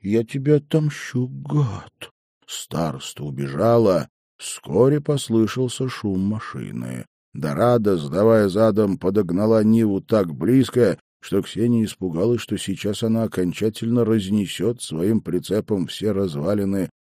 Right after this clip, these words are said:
на отдельные кирпичики. "Лом тащи!" — хрипло крикнул Альберт. Виктория подвывала, что аметистов может вернуться в любой момент. "К обеду он вернется, сказал же. А вдруг раньше? Что делать будем?"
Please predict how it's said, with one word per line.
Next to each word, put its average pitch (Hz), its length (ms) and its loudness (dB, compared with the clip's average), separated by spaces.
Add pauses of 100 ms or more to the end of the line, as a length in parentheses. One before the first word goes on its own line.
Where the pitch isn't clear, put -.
на 95 180 0
отдельные 87 680 0
кирпичики. 82 840 -6 (280)
"Лом 143 400 8
тащи!" — 139 640 6 (200)
хрипло 87 540 -6
крикнул 85 560 -4
Альберт. 87 640 -2 (180)
Виктория 87 560 -2
подвывала, 82 880 -4 (180)
что - 300 -6
аметистов 85 920 -4
может 73 340 -8
вернуться 78 600 -6
в 76 60 -6
любой 80 320 -4
момент. 78 580 -6 (260)
"К - 80 -12
обеду 120 460 6
он 117 100 6
вернется, 117 560 4
сказал 123 500 4
же. 101 200 0
А 160 100 2
вдруг - 240 0
раньше? 98 400 0 (180)
Что - 180 2
делать 151 240 2
будем?" 117 400 6